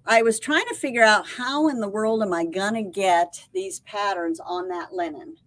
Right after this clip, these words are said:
Because we have some great marking tools,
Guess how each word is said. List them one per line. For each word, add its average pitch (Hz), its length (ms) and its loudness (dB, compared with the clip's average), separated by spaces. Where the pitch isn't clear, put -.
Because 220 420 0
we 220 140 -8
have 302 320 -4
some 214 400 -10
great 226 480 -2
marking 220 480 -2
tools, 160 580 -4